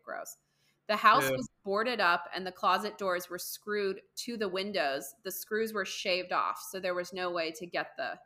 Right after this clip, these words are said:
Speaker 2: Right, right. So the screw
Speaker 1: boards
Speaker 2: head,
Speaker 1: off.
Speaker 2: he must have, like, broke them off. So
Speaker 1: Right.
Speaker 2: you, yeah, you'd have to have, like, a special tool to get them out.
Speaker 1: Right. Police find Ariel Castro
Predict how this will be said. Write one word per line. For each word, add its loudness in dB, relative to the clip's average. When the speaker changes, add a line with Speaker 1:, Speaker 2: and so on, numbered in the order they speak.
Speaker 2:
Right, 6
right. 2
So -2
the -8
screw -4
Speaker 1:
boards 2
Speaker 2:
head, 6
Speaker 1:
off. 2
Speaker 2:
he -2
must -2
have, -6
like, -6
broke 0
them -2
off. -2
So -4
Speaker 1:
Right. 0
Speaker 2:
you, -10
yeah, -2
you'd -2
have 2
to 2
have, 2
like, -2
a -2
special -2
tool -8
to -4
get -8
them -6
out. -8
Speaker 1:
Right. -2
Police -2
find 4
Ariel 6
Castro 2